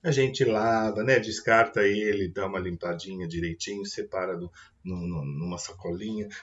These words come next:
O outro lixo que é orgânico você separa, enfim. É, é uma questão de,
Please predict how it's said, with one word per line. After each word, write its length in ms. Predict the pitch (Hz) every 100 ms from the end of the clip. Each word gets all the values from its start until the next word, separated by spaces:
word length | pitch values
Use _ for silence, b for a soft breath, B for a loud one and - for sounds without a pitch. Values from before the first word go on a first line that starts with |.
| _
O 120 | 175
outro 300 | 151 143 -
lixo 260 | 120 117 -
que 80 | 123
é 40 |
orgânico 340 | 107 110 107 110
você 180 | - 110
separa, 380 | 110 104 131
enfim. 360 | 202 - 123 160 B B _ _
É, 340 | - 117 - 123
é 40 |
uma 180 | 143 139
questão 400 | 139 135 135 139
de, 240 | 135 135